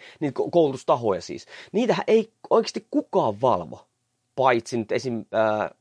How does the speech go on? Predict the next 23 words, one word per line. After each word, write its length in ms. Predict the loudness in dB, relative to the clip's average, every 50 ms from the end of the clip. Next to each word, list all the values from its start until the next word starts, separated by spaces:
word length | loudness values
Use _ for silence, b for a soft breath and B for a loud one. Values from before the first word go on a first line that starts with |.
| _
pienenä 360 | -2 0 2 2 2 2 0 -2 B B B B B B B B B B B B B B B B B -4
muutoksena 440 | 2 2 2 2 2 0 -2 0 0
liikunnan 300 | 0 2 4 4 4 4
ammattitutkinto, 840 | 4 4 4 4 2 0 -2 -4 -8 -8 -8 -12 -8 -8 -6 -4 -4
niin 80 | -4 -4
sitä 200 | -4 -2 -2 -2
kyllä, 220 | -2 0 -2 0
mistä 220 | 0 0 -2 -2 0
voi 120 | 0 0
siis 220 | 0 -2 -6 -8 -10 _ _ _ _ _
urheiluopistoissa 960 | -6 -2 -2 0 0 0 0 0 -2 -6 -6 -4 -4 -4 -4 -4 -4 -4 -4 -4 _ _ _ _ _ _ _ _ _ _ _ _ _ _ _ -20 -14
saada 440 | -6 -2 2 4 4 4 4 4
urheiluopistojen 640 | 2 2 0 0 0 0 -2 -2 -4 -6 -2 -2 0
hyväksyn 300 | 2 0 0 0 -4 -2
personal 280 | 0 0 0 0 -2 -4
training 220 | -2 -2 -2 -4
lisäksi 340 | -4 -6 -8 -6 -6 -4 -4
liikunnan 320 | -4 -4 -2 0 2 4
ammattitutkintoahan, 1080 | 2 4 2 0 -2 -2 -8 -8 -10 -8 -6 -6 -6 -6 -4 -6 -8 -8 -6 -6 -8 -8
niin 100 | -8 -10
sieltähän, 540 | -6 0 2 2 2 2 -2 -6 -8 -10 -10
sitähän 420 | -6 -6 -2 0 0 -2 0 2
valvoo 440 | 2 4 4 4 2 2 0 0